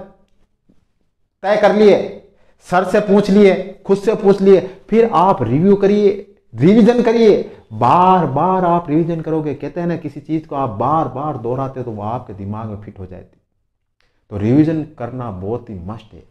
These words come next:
उस चीज़ का रिव्यू करिए और बार बार रिवीजन करते जाइए, आपके दिमाग में फिट हो जाएगी। तो ये फॉर्मूला स्टूडेंट के लिए बहुत ही इंपॉर्टेंट साबित हो, हो सकता है। एस यानी सर्वे करिए,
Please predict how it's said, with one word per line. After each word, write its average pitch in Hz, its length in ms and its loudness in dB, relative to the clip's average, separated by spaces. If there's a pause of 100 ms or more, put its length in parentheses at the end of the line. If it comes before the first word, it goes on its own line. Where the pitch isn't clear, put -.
(240)
उस 131 180 -10
चीज़ 131 180 -6
का 113 100 -6
रिव्यू 127 340 0
करिए 160 440 -2 (180)
और 113 100 -8
बार 131 360 -8
बार 127 300 -10
रिवीजन 113 340 -6
करते 98 280 -16
जाइए, 76 280 -20 (240)
आपके 120 380 -10
दिमाग 104 360 -14
में 101 120 -18
फिट - 180 -20
हो - 100 -20
जाएगी। - 160 -20 (1500)
तो 185 60 0
ये 302 340 4 (580)
फॉर्मूला 262 600 2
स्टूडेंट 208 400 0
के 190 80 2
लिए 170 180 2
बहुत 120 380 0
ही 156 60 0
इंपॉर्टेंट 127 480 -4
साबित 110 420 -8
हो, 92 100 -8 (120)
हो 107 100 -4
सकता - 280 -14
है। - 80 -20 (640)
एस 208 280 0
यानी 143 180 -2
सर्वे 151 380 -4
करिए, 147 380 -10